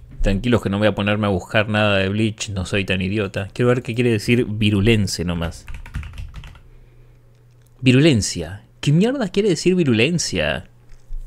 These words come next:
Sustantivo.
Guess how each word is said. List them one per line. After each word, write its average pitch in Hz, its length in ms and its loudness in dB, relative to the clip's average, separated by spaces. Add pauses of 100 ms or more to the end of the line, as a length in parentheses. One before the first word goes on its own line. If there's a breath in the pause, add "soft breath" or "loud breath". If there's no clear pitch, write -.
(2000 loud breath)
Sustantivo. 131 840 0